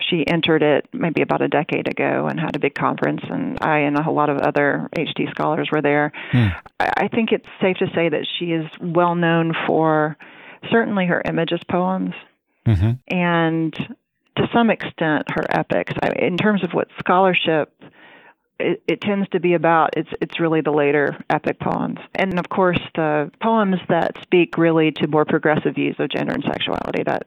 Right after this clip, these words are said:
Speaker 1: that, that would be something that she's known for today.
Speaker 2: Mm-hmm.
Speaker 1: But her, I guess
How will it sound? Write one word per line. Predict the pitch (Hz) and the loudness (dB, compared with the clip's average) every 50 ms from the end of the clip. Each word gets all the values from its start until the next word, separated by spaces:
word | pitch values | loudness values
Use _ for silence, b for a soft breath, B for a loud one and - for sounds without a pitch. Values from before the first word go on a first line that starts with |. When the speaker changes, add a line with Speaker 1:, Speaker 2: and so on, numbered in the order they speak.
| _ _ | _ _
Speaker 1:
that, | - - - - - - - - - | -8 -6 -4 -6 -8 -6 -8 -6 0
that | - 165 - - | 0 0 2 2
would | 165 165 147 | 0 -2 -2
be | 160 151 147 147 147 - | -2 -2 -2 -2 -2 -4
something | 165 156 - 165 151 | -6 -6 -4 -6 -6
that | 151 - - - | -4 -6 -6 -6
she's | 143 156 165 - | -6 -6 -6 -6
known | 151 156 151 151 - | -6 -6 -6 -6 -4
for | - 151 151 | -4 -2 -2
today. | 156 143 147 147 156 156 160 - - - | 0 0 0 0 0 0 -2 -6 -4 0
Speaker 2:
Mm-hmm. | 131 117 95 104 113 123 127 - | 2 4 4 4 2 2 0 0
Speaker 1:
But | - 214 | 0 0
her, | - 214 214 202 202 196 185 185 180 151 190 190 - - _ _ _ _ - - | 2 2 2 2 2 2 2 2 0 0 -2 -4 -6 -8 _ _ _ _ -4 -2
I | 185 185 | 0 2
guess | 196 208 202 | 4 2 2